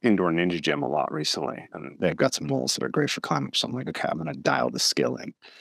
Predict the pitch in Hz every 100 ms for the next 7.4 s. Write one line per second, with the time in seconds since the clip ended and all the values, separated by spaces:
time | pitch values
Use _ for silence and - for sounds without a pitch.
0 | - _ _ _ _ - 160 147 123 123
1 | 127 113 - - _ _ _ _ _ _
2 | _ _ - - - - - 254 - -
3 | _ _ - - - 175 - - 101 -
4 | 101 85 98 90 95 87 80 98 76 -
5 | 92 85 95 104 104 - - 95 - 117
6 | 117 107 104 95 92 92 85 78 - 82
7 | 78 - -